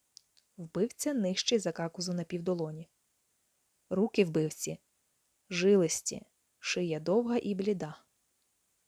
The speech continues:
Пальці вбивці тремтять, як і його вії. «Какузо!» Трохи нахиляється і говорить на вухо, щоб через маску було чутно.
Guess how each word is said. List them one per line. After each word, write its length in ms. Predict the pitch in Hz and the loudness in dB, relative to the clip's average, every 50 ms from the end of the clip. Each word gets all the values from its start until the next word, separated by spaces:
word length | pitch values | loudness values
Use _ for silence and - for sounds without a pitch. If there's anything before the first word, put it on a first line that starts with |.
| _ _ - | _ _ -2
Пальці 340 | 185 180 180 175 - - 165 | 0 0 0 0 -2 -6 -4
вбивці 460 | 165 180 180 175 - - - 170 165 | 0 2 2 2 0 -2 -6 -8 -8
тремтять, 600 | - - - 175 165 - - 208 180 160 156 - | -6 -4 -4 -4 -4 0 2 2 2 2 2 -2
як 160 | 160 156 - | -4 -6 -4
і 40 | 175 | -4
його 280 | 160 165 170 175 185 175 | -2 -2 0 2 0 0
вії. 420 | 170 185 185 165 151 151 151 156 - _ _ _ _ _ _ _ _ _ _ _ _ _ _ _ _ _ _ _ _ _ _ _ _ _ _ _ _ _ _ _ _ _ _ _ _ _ _ _ _ | 2 0 0 -2 -2 -6 -8 -12 -14 _ _ _ _ _ _ _ _ _ _ _ _ _ _ _ _ _ _ _ _ _ _ _ _ _ _ _ _ _ _ _ _ _ _ _ _ _ _ _ _
«Какузо!» 600 | - 208 185 170 - - 147 139 - - 127 - - _ _ _ _ _ - - _ _ _ _ _ _ _ _ _ _ _ _ _ _ _ _ _ _ _ | 10 10 10 10 10 6 0 0 0 0 -2 -4 -12 _ _ _ _ _ -20 -20 _ _ _ _ _ _ _ _ _ _ _ _ _ _ _ _ _ _ _
Трохи 300 | - - 180 170 - 170 | -10 -8 -8 -6 -6 -8
нахиляється 600 | 170 165 - - 175 180 185 214 240 233 - - 175 | -10 -6 -4 0 2 4 4 6 4 4 2 0 -2
і 40 | |
говорить 420 | 175 185 180 175 185 196 190 190 196 | 0 0 0 2 2 2 4 2 2
на 120 | 196 196 | 2 0
вухо, 360 | 185 175 170 160 - - 156 | 0 0 -2 -6 -6 -6 -8
щоб 280 | 139 - - 185 170 - | -6 -4 -4 -4 -4 -2
через 320 | - - 185 185 180 - | -4 -2 0 0 0 0
маску 360 | 196 185 165 156 - - - 160 | 0 0 0 0 -2 -4 -6 -6
було 260 | 160 165 160 165 165 | -4 -2 -2 -2 -2
чутно. 440 | - - 165 165 165 _ - 190 | -4 -6 -8 -8 -10 _ -14 -16